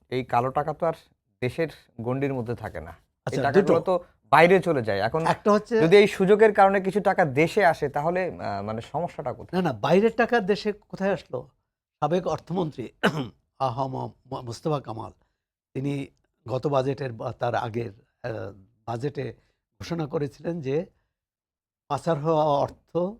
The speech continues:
Speaker 2: <clears throat> দেশে আনা যাবে দশ শতাংশ জরিমানা দিলে।
Speaker 1: হুম।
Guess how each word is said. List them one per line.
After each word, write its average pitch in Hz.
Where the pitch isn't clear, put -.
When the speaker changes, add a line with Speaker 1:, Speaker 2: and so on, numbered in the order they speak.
Speaker 2:
<clears throat> 208
দেশে 165
আনা 131
যাবে 165
দশ 160
শতাংশ 165
জরিমানা 139
দিলে। 107
Speaker 1:
হুম। 104